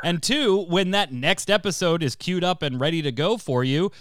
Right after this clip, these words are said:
you gotta sit through an hour of, you know, some seventies sitcom that you've never seen before in your life and have no interest in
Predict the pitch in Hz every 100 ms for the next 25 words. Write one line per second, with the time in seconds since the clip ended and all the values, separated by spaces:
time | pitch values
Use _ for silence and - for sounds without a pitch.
0 | - - 202 240 214 - 233 220 - 202
1 | 202 196 180 170 160 165 196 208 175 160
2 | 151 151 151 156 151 143 131 120 151 143
3 | 143 131 165 165 160 - 180 202 175 143
4 | - 160 - 135 143 151 151 139 147 147
5 | 151 143 131 160 156 143 151 156 143 156
6 | 147 135 143 147 143 127 139 135 139 156
7 | 208 196 - 147